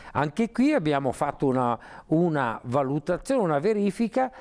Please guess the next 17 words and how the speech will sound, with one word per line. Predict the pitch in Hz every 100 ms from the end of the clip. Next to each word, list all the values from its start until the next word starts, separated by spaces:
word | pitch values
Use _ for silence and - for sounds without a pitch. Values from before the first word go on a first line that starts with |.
| - -
e | 240
abbiamo | 226 190 220
deciso | 269 - 269 226
di | 233 247
sostituire | - 254 - 262 - 196 175 196
anche | 196 202
questo | 151 - 156
ponte | - 117 110 - 269 262 - - - -
che | 190 175 -
av-, | 165 131 127 - -
che | 165 170
avrà | 117 135 180
un | 180
costo | - 160 - 180
di | 147 170 170 - -
duecentomila | 127 147 190 160 165 123 117 127 127 120 117
euro. | 110 110 120